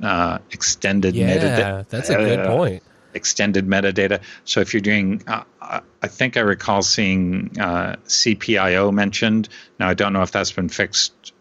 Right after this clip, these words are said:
Speaker 1: since, 'cause this is a twenty eleven article. But if you rely upon this metadata,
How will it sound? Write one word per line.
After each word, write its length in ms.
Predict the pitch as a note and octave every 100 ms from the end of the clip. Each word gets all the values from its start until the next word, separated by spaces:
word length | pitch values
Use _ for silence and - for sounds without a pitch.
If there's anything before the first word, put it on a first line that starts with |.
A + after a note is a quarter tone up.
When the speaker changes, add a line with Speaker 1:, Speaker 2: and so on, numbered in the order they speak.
| -
Speaker 1:
since, 480 | - - F2 - -
'cause 180 | F#2+
this 160 | F#2 F2+
is 120 | F2
a 60 | E2
twenty 340 | - G2 F2+
eleven 320 | E2+ E2+ E2 E2
article. 420 | F2+ F#2 F#2 - - - - _
But 140 | G#2 F#2 - _ _ - _ _
if 200 | G2+ -
you 80 | G#2
rely 360 | G#2 G2+ A#2 C#3+
upon 340 | C3+ C#3 B2
this 180 | A#2 -
metadata, 640 | A2+ G#2 G2 G2 F#2+ F#2